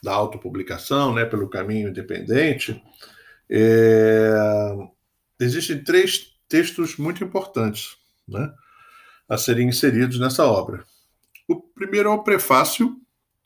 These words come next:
né? É aquele texto que vai ali apresentando e falando sobre a obra que, que vai ser lida, né? É, também temos o texto de orelha,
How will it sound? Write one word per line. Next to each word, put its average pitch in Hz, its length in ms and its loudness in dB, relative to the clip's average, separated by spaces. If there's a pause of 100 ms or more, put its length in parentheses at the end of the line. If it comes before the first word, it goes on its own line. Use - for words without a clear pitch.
(600)
né? 127 300 -4 (640)
É 113 180 0
aquele 113 460 -2
texto 117 500 -2
que - 140 -12
vai 104 260 -2
ali 101 220 -4
apresentando 117 960 -2
e - 40 0
falando 120 720 0
sobre 104 600 -6 (520)
a 95 120 -6
obra 101 420 -4 (360)
que, 95 300 -8
que - 160 -10
vai 104 200 -2
ser 104 200 0
lida, 127 500 0 (280)
né? 147 220 -8 (1400)
É, 127 220 4
também 147 560 2
temos 123 640 -2
o 120 120 -4
texto 131 640 -2 (200)
de 127 180 2
orelha, 139 640 2